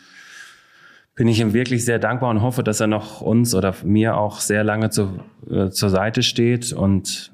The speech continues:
wir haben auch so ein bisschen ein kleines Ritual, dass,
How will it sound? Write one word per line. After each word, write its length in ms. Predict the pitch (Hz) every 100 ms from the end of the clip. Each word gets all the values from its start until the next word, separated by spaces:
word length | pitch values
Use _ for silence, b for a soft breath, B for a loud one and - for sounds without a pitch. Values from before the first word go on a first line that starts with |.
| 107
wir 120 | 98
haben 120 | 104
auch 100 | 98
so 120 | 95
ein 60 | 98
bisschen 240 | 98 101
ein 40 | 87
kleines 380 | 107 101 101 101
Ritual, 580 | 92 90 98 113 117
dass, 420 | 104 95 - -